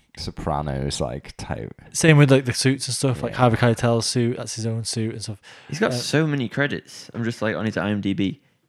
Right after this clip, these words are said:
Speaker 2: Oh, yeah.
Speaker 3: Three hundred and two.
Speaker 2: I think he's not. He's. I think he's,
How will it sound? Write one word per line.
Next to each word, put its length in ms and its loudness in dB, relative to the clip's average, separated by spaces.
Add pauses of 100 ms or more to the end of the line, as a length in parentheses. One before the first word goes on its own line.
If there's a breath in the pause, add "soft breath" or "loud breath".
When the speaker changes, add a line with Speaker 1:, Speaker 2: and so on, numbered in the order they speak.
(320)
Speaker 2:
Oh, 60 -4
yeah. 60 4
Speaker 3:
Three 60 6
hundred 300 4
and 180 2
two. 380 0 (800 soft breath)
Speaker 2:
I 60 -6
think 200 -4
he's 180 -2
not. 360 -4 (100)
He's. 340 -6
I 80 -6
think 260 -4
he's, 500 -2